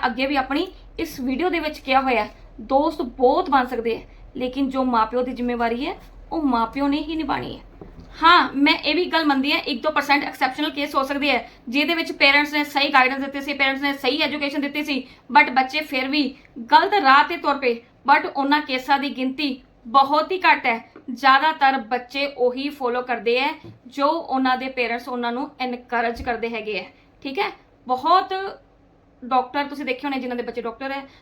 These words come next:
ਬਹੁਤ ਇੰਜੀਨੀਅਰ ਤੁਸੀਂ ਇਹੋ ਜਿਹੇ ਦੇਖੇ ਹੋਣੇ ਜਿਨ੍ਹਾਂ ਦੇ ਬੱਚੇ ਇੰਜੀਨੀਅਰ ਹੈ, ਬਹੁਤ ਐਕਟਰ ਤੁਸੀਂ ਇਹੋ ਜਿਹੇ ਦੇਖੇ ਹੋਣੇ ਜਿਨ੍ਹਾਂ ਦੇ ਬੱਚੇ ਐਕਟਰ ਹੈਗੇ ਹੈ।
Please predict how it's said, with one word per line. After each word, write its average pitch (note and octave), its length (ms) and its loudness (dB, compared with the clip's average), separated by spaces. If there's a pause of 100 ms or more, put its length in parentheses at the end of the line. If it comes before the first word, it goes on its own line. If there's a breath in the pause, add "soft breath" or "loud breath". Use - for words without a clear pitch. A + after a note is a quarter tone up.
(100)
ਬਹੁਤ D4+ 160 0
ਇੰਜੀਨੀਅਰ C#4+ 400 -2
ਤੁਸੀਂ C#4+ 180 -6
ਇਹੋ C4+ 100 -2
ਜਿਹੇ C4 120 -6
ਦੇਖੇ B3+ 180 -6
ਹੋਣੇ C4+ 140 -2
ਜਿਨ੍ਹਾਂ C4 200 -2
ਦੇ B3 60 -4
ਬੱਚੇ B3 200 -6
ਇੰਜੀਨੀਅਰ B3 540 -2
ਹੈ, C#4+ 160 -2 (260 loud breath)
ਬਹੁਤ C#4 280 0
ਐਕਟਰ C4+ 340 -4
ਤੁਸੀਂ D#4 200 -6
ਇਹੋ C#4 100 0
ਜਿਹੇ C#4 100 -4
ਦੇਖੇ C#4+ 200 -4
ਹੋਣੇ C#4+ 120 0
ਜਿਨ੍ਹਾਂ C4 240 4
ਦੇ B3+ 60 0
ਬੱਚੇ D4 340 0 (340 loud breath)
ਐਕਟਰ D4 280 4
ਹੈਗੇ D4 300 4
ਹੈ। G#4 60 4